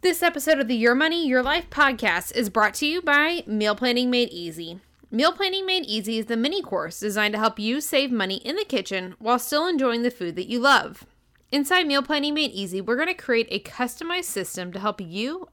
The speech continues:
automate meal planning, eliminate forgetting that important ingredient for dinner that you needed, or losing something to the back of the pantry or freezer until it's way expired, and then giving you a strategy for what to do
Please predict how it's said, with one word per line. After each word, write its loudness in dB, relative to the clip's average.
automate -2
meal -8
planning, -10
eliminate -4
forgetting -2
that -2
important -6
ingredient 0
for 0
dinner -2
that -4
you -6
needed, -4
or 0
losing 0
something -2
to -2
the -2
back 2
of -6
the -6
pantry -8
or -2
freezer -4
until -8
it's -12
way -6
expired, -14
and 0
then 2
giving -2
you -2
a -2
strategy -2
for -6
what -2
to -8
do -4